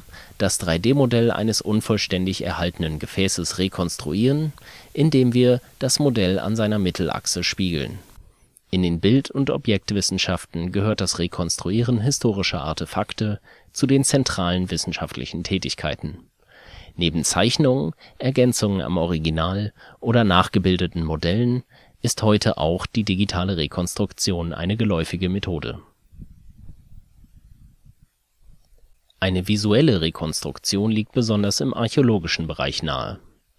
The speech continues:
Dort haben in vielen Fällen nur noch Reste überdauert,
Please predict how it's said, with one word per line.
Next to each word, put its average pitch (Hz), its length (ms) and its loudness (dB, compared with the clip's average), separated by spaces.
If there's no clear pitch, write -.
Dort - 460 2
haben 120 160 6
in 127 120 2
vielen 127 340 4
Fällen 123 360 6
nur 120 100 6
noch 107 180 4
Reste 101 340 2
überdauert, 85 720 -2